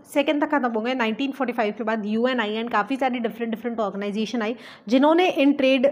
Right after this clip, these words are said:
जैसी जो एलिमेंट्स थे उनको कंट्रोल करना स्टार्ट कर दिया, रेगुलेट करना स्टार्ट कर दिया, ठीक है। उसके बाद हमने basis of international trade के अंदर काफ़ी सारे पॉइंट्स पढ़े कि किन किन फैक्टर्स के ऊपर डिपेंड करता है,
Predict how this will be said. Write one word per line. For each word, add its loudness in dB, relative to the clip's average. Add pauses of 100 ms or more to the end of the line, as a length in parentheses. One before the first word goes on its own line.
(140)
जैसी 2 (340)
जो 4 (360)
एलिमेंट्स 4
थे 6
उनको 4
कंट्रोल 0
करना -2
स्टार्ट -2
कर 0
दिया, 2
रेगुलेट 0
करना -2
स्टार्ट -4
कर -14
दिया, -12 (440)
ठीक 4
है। 8
उसके 4
बाद 8
हमने 4
basis 2
of 4
international 0
trade 0
के 0
अंदर 2
काफ़ी 4
सारे 4
पॉइंट्स 2
पढ़े 2
कि -6
किन 0
किन 2
फैक्टर्स 2
के 0
ऊपर 0
डिपेंड 0
करता 2
है, 4